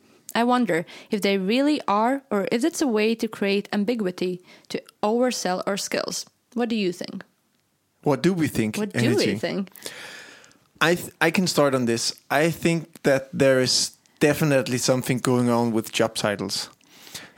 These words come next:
Speaker 2: and that it needs
Speaker 1: <laughs>
Speaker 2: to be as, not necessarily weird, but sound as fancy as possible.
Speaker 1: Mm.
Speaker 2: You're no longer just something.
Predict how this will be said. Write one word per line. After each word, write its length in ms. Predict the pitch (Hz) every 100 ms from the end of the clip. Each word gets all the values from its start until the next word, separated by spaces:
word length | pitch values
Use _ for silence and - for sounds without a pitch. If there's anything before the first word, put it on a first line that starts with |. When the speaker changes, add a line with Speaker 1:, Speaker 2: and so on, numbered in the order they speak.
| -
Speaker 2:
and 380 | 127 123 123 117
that 120 | 131
it 80 | 131
needs 400 | 139 156 160 -
Speaker 1:
<laughs> 40 |
Speaker 2:
to 60 | 147
be 400 | - 135 135 139
as, 580 | - 120 110 117 - - - _ _ _
not 380 | 131 143 196 214
necessarily 680 | 175 151 143 - 139 127 127
weird, 580 | 110 131 143 175 185 - -
but 420 | 139 131 - - - - - -
sound 420 | - - 139 151
as 120 | 143
fancy 580 | - - 143 139 135 139
as 100 | 127
possible. 580 | - 147 139 104 104 110 _ _ - -
Speaker 1:
Mm. 360 | 202 196 185 202
Speaker 2:
You're 120 | 135
no 220 | 135 147 156
longer 480 | 143 139 131 135
just 460 | 117 127 123 - -
something. 800 | - - 131 127 - 147 151